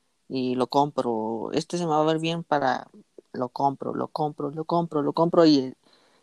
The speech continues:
y en estas marcas pequeñas es cuando se genera más el consumismo, porque está accesible y, este,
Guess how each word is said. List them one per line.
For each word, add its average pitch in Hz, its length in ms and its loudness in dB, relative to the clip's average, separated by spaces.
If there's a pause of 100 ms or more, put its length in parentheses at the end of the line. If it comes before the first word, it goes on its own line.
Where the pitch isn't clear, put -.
(100)
y 160 140 8
en 156 160 4
estas 180 240 4
marcas 185 360 2
pequeñas 185 720 -2
es 143 320 -6
cuando 147 300 -4
se 139 120 -8
genera 143 280 -4
más 135 180 -8
el 127 120 -4
consumismo, 160 640 -2
porque - 500 -8 (420)
está 156 360 6
accesible 175 760 -2
y, 123 380 -10 (800)
este, 127 560 -4